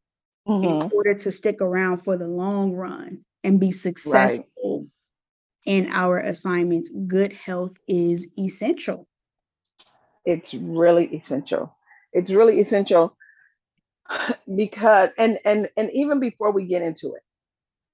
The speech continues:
Speaker 2: I'm going to challenge you. I, if you are not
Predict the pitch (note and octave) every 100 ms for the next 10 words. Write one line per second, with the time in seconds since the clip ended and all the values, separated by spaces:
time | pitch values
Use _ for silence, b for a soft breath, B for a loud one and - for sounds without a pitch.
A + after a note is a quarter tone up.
0 | _ _ _ _ _ _ _ _ _ b
1 | b b b _ _ E3+ F#3+ G#3+ A3+ A#3+
2 | A3+ F#3+ F#3 F#3+ F#3+ - E3 D3 D3 D#3+
3 | F3+ - - E3 F3+ F#3 F3+ D#3 D#3+ D3
4 | D3 D3+ E3 - F3+ F#3+ F#3+ A3+ A#3+ -
5 | E3 F3 F3 F3+ F#3 G3